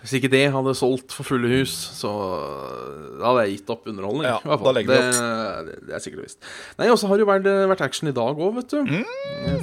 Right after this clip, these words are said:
Speaker 1: Fordi jeg ko-, jeg, jeg kommer jo hjem,
Speaker 2: Ja.
Speaker 1: eh, fra jobb. Eh,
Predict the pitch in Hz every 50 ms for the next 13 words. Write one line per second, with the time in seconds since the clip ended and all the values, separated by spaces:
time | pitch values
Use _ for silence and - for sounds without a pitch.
0 | - 165 165 147 139 139 143 143 - - 147 127 139 135 127 123 120 120 120 120
1 | 113 92 95 110 113 113 - - 110 104 113 127 131 127 139 208 320 302 - -
2 | - _ _ - - - _ _ - - - - 98 98 120 170 220 156 - _
3 | - - - 131 131 131 131 127 - - - - - - - 117 131 151 165 190
4 | 226 208 - - - - - - - - _ - - 101 104 107 104